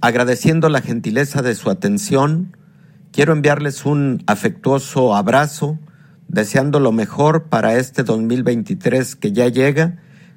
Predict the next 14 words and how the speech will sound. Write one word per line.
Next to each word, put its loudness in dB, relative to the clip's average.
que -2
sea 2
un 0
año 0
lleno 4
de 2
éxitos, -2
que -2
sea 2
un 0
año -2
lleno 2
de -2
prosperidad. 0